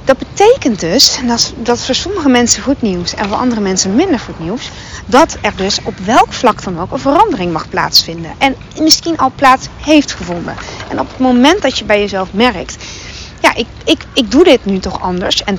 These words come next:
toch heb ik niet snel genoeg het resultaat."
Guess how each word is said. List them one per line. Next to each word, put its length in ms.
toch 380
heb 160
ik 100
niet 440
snel 400
genoeg 380
het 140
resultaat." 760